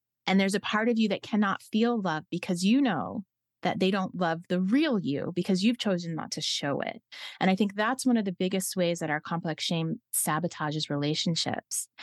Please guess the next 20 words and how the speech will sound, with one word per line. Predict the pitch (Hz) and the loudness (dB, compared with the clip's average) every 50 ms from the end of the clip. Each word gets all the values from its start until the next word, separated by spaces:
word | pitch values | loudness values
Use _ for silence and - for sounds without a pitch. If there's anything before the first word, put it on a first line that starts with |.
| - - - - _ _ _ | -14 -14 -14 -16 _ _ _
And | 190 196 190 190 | 4 6 6 6
one | 202 214 240 | 4 4 2
of | 262 247 | 2 2
the | 254 233 | 2 2
most | 214 196 190 185 - - - _ | 2 2 0 -4 -6 -10 -8 _
healing | - 254 277 277 269 262 233 214 202 190 - _ | 2 2 2 4 2 2 0 0 -2 -4 -6 _
things | - 214 214 208 185 160 - - 92 - - - 196 185 - - - _ _ _ _ _ _ _ _ _ _ - | -2 0 2 2 0 0 -2 -4 -6 -6 -8 -8 -10 -10 -10 -16 -16 _ _ _ _ _ _ _ _ _ _ 0
is | - 180 175 185 | 0 0 0 0
when | 175 180 180 | 0 2 2
you're | 180 180 185 | 2 2 2
able | 185 196 202 202 190 | 2 2 2 2 0
to | 185 | 0
take | 170 - 190 208 220 _ | 0 0 -2 -2 -2 _
that | 196 - - - _ | -4 -4 -4 -6 _
thing | - 143 139 - - - 190 190 - | -6 -6 -4 -4 -4 -6 -6 -4 -4
that | 165 165 160 | -4 -2 0
you're | 180 175 | -2 -2
so, | - - - - - 196 196 208 220 226 214 196 180 196 | -2 -4 -6 -4 -2 0 2 2 2 2 2 0 -2 -4
so | - - - 202 196 202 | -6 -4 -2 0 0 0
afraid | 202 196 - _ - - 107 107 - 226 - - | -2 -6 -6 _ -4 -4 -4 -4 -4 -6 -8 -10